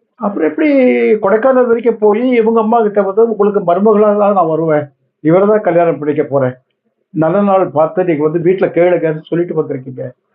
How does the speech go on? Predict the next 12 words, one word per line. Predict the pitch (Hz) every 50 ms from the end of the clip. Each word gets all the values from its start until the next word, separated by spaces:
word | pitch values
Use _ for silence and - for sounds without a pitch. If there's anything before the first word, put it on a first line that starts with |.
| _ _ _ _ _ _
"சார், | _ - 190 185
அதுக்கப்புறம் | 151 123 135 156 - 180 170 196 202 185
எல்லாம் | 160 156 180 180 156
நிலைமையெல்லாம் | 139 143 165 170 180 175 170 160
மாறி | 131 123 151 165 151
போச்சு | 156 147 131 131 123 117
சார்." | - - - - _ _ _ _ _
"என்ன | - 151 156 202 226 208
நிலைமை | 185 170 170 170 165 160
மாறிச்சு?" | 156 151 151 156 151 143 - 170 160 165 165 _ _ _ _ _ _ _ -
ஒரே | 156 151 156 156 151
அழ, | 147 127 113 104 - -